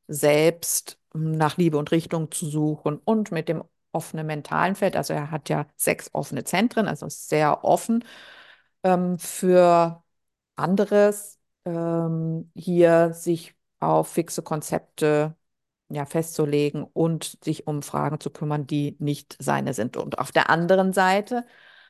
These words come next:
hat er natürlich auch großes Potenzial gehabt, ähm, in diesen sechs offenen Zentren auch zu lernen. Ja, wenn wir uns jetzt so seine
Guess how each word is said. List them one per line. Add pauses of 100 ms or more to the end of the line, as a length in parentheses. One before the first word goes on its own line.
(260)
hat
er
natürlich
auch
großes
Potenzial
gehabt,
ähm, (460)
in
diesen (420)
sechs (880)
offenen
Zentren (140)
auch
zu
lernen. (1800)
Ja,
wenn
wir
uns
jetzt
so
seine